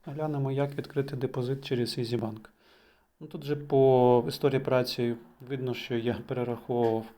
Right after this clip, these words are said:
з картки Монобанку, це без комісії, лише по номеру картки.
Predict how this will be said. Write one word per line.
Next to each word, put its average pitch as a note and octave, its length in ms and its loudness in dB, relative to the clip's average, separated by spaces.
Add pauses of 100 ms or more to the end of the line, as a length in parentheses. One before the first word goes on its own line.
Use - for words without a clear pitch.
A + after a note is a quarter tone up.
(380)
з - 160 -12
картки - 480 -6
Монобанку, C3+ 720 -2
це D3+ 240 -2
без C3+ 180 -4
комісії, E3 520 -2
лише C3 260 -4
по C#3 140 -6
номеру C3 320 -4
картки. F3 440 -6